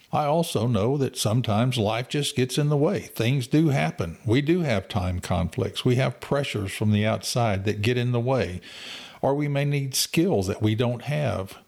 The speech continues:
Other obligations get in the way. Our health fails. The economy changes. Our hardships arrive at unexpected times.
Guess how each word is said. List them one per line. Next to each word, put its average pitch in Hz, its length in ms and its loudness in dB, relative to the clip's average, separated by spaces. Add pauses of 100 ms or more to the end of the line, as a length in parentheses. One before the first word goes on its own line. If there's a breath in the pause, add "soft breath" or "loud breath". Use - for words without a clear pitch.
Other 160 280 0
obligations 104 800 -4
get 110 180 0
in 98 140 2
the 92 80 0
way. 92 320 -2
Our 107 200 0
health 180 280 2
fails. 92 480 -4
The 120 140 4
economy 151 520 4
changes. 98 560 0
Our 120 140 2
hardships 139 640 0
arrive 104 420 2
at 104 180 0
unexpected 113 720 0
times. 135 520 -2